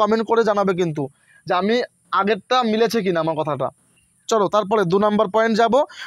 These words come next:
তো বন্ধুরা একটু বলে দিই, আমি কিন্তু অবশ্যই শেষে কিন্তু কাট অফ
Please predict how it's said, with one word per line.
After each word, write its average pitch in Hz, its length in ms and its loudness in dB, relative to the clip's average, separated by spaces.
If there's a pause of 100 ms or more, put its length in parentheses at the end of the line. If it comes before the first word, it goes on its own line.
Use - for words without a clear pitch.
(120)
তো 226 100 2
বন্ধুরা 240 280 2
একটু 277 120 -2
বলে 254 220 4
দিই, 262 140 4
আমি 254 140 0
কিন্তু 269 160 2
অবশ্যই 254 460 2
শেষে 262 260 0
কিন্তু 277 240 0 (600)
কাট 247 260 2
অফ 277 140 6